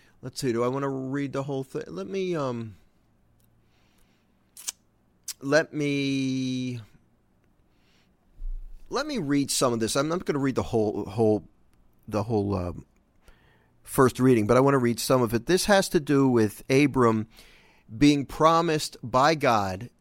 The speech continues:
that he will have many descendants. But as time went on, this started when Ab-, Abraham, s-, previously known as Abram, was seventy-five years old.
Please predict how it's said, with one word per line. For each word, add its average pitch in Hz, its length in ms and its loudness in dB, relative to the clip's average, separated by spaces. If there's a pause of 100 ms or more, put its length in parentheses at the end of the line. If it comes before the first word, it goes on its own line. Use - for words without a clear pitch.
(400)
that 123 260 2
he 147 200 0
will 135 180 4
have 117 240 2
many 110 300 0
descendants. 95 840 -6 (1000)
But 151 160 10
as 151 180 6
time 226 280 2
went 202 140 4
on, 120 280 4
this 202 180 -2
started 240 320 4
when 143 160 2
Ab-, 135 300 0
Abraham, 127 720 0 (360)
s-, - 200 -10 (580)
previously 135 480 4
known 117 260 2
as 110 300 0
Abram, 104 460 -2 (440)
was 135 160 4
seventy-five 131 640 4
years 104 220 -2
old. 123 320 2